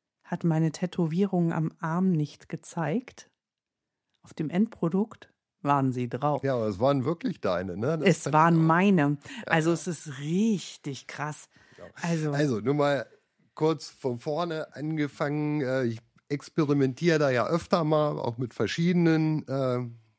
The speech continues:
Speaker 2: Anbietern und Diensten. Bis jetzt hatte ich ja immer Midjourney.
Speaker 1: Ja, und da haben wir manchmal gelacht, weil ich manchmal aussah wie eine Drag Queen. <laughs>
Speaker 2: Genau. Bei Midjourney klappt das ja wirklich gut,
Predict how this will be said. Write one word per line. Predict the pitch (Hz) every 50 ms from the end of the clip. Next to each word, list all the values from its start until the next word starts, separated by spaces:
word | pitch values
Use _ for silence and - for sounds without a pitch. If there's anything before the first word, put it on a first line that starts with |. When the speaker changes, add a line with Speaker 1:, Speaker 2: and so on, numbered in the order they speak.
| - -
Speaker 2:
Anbietern | - 123 139 147 131 143 143 147 139 151 135 131 135
und | 127 120 117
Diensten. | 120 139 143 147 156 143 - - - 147
Bis | 135 117 -
jetzt | 131 131 123 -
hatte | 151 131 120 139
ich | 120
ja | 143 127
immer | 117 131 123 107
Midjourney. | 101 101 104 104 - - - 92 85 82 82 82 - - - - _ _
Speaker 1:
Ja, | 240 220 202 214
und | 208
da | 196
haben | 196 190
wir | 180
manchmal | 190 202 214 208 - 233 214
gelacht, | 202 214 220 226 - - -
weil | 185 190
ich | 190
manchmal | 214 214 208 208 - 214 180
aussah | 185 214 - 233 214
wie | 214
eine | 214 208 214
Drag | 202 - 214 226 240 -
Queen. | - - 254 240 240 269 302 -
<laughs> | -
Speaker 2:
Genau. | - 440 131 120 - 107 98 - 719 - - - - - - - - - - 147 - - _ - -
Bei | 131 120 113 113 104 104 127
Midjourney | 139 156 156 - 175 165 156 160 165 170 165 165 165 160 156 _ _ _ _ _ _ _ - - - - - - _ _
klappt | - - 123 127 - -
das | 165 151 139
ja | 156 147 135 127
wirklich | 139 - 120 113 107 -
gut, | - 170 196 214